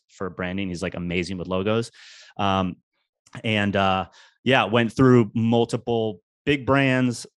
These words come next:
small boutique, you know, marketing related, um, agencies.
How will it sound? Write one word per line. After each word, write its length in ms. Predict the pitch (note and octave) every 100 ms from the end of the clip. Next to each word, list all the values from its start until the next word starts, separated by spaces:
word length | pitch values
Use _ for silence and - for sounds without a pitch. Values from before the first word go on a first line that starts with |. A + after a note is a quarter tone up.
| _
small 480 | - - A2+ A#2+ A#2
boutique, 600 | A#2+ A2+ - B2 A2+ - -
you 120 | A#2
know, 320 | G#2+ G#2 G2 _ _ -
marketing 560 | G#2 G#2 - G#2+ G#2
related, 640 | G2+ G2+ G2+ G2+ G2 F#2+ F#2+ _ -
um, 580 | F#2 F#2 F2+ F2+ F2+ F#2
agencies. 720 | - G#2 G2 G#2+ - A2 B2